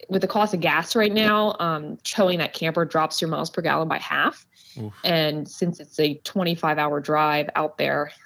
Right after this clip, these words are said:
Speaker 1: um, the cost of renting the camper plus the gas, uh, was gonna be too much. And then it was just a lot of setup and takedown. And, um, we just decided it was gonna be, you know, not worth it. So right now the plan is just to drive my S U V,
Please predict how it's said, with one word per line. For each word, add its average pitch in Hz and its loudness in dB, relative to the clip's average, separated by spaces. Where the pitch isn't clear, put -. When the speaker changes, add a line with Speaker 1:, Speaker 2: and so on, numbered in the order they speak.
Speaker 1:
um, 143 -6
the 147 -8
cost 147 -2
of 147 -6
renting 135 -8
the - -8
camper 226 2
plus 151 -8
the 147 -10
gas, 185 2
uh, 151 -2
was 151 -6
gonna 160 -4
be 151 -4
too 151 -6
much. 147 -4
And 151 -8
then 143 -6
it 247 2
was 262 2
just - -2
a 349 2
lot 214 4
of 156 0
setup 165 2
and 143 -4
takedown. 233 2
And, 156 -2
um, 151 -6
we 165 -8
just - -12
decided 139 -10
it 139 -8
was - -10
gonna 147 -10
be, 143 -6
you - -10
know, 147 -8
not 151 -6
worth 151 -4
it. - -2
So 147 0
right 262 2
now 269 4
the 269 2
plan 220 2
is 202 0
just 185 -6
to 185 -6
drive 180 2
my 175 0
S - -4
U 180 -2
V, 160 0